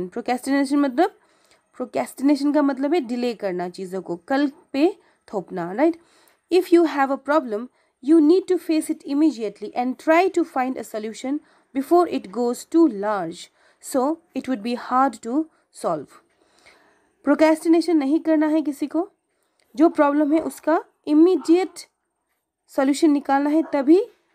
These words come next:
वो जो प्रॉब्लम है उसको लार्ज होने से, बड़ा होने से बचा सकते हैं और उसको जल्दी सॉल्व कर सकते हैं। बड़ा होने के बाद हर समस्या जटिल हो जाती है, है ना?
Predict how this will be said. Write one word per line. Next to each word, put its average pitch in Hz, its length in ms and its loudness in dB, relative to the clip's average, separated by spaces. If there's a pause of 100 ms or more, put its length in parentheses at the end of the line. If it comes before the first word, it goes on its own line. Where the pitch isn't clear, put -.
(220)
वो 320 300 0
जो 262 340 -6
प्रॉब्लम 262 420 -2
है 330 80 2
उसको 294 220 -6
लार्ज 254 500 0
होने 269 200 -6
से, 214 120 -14
बड़ा 226 220 -4
होने 254 220 -6
से 254 100 -12
बचा 202 280 -8
सकते 269 300 -8
हैं 311 260 0 (460)
और 320 300 2 (320)
उसको 269 280 -8
जल्दी 233 300 -6
सॉल्व 202 280 -4
कर 180 140 -8
सकते 175 300 -20
हैं। 190 120 -12
बड़ा 240 160 2
होने 285 260 0
के 294 120 -6
बाद 285 300 -4
हर 311 180 0
समस्या 247 440 -8
जटिल 202 340 -8
हो 180 120 -8
जाती - 400 -14
है, - 40 -16
है - 220 -16
ना? 311 120 0